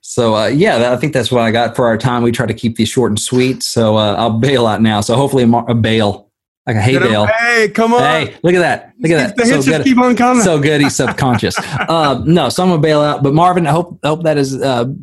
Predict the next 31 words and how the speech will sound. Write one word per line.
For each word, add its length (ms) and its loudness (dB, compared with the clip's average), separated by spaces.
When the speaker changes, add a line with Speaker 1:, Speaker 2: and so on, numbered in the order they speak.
Speaker 1:
I 20 -2
hope 140 0
you 80 0
find 240 -2
something 320 0
in 100 2
there 160 2
that's 180 -2
useful. 460 -4
And 120 0
if 80 -2
you 40 2
do, 180 2
let 120 0
me 80 2
know. 300 0
And 120 2
if 100 -2
you 120 2
end 100 4
up 100 -2
writing 260 2
it, 140 -4
post 220 -4
it 60 0
on 100 2
Freddie. 280 0
I 40 0
wanna 180 0
hear 180 0
it. 180 -14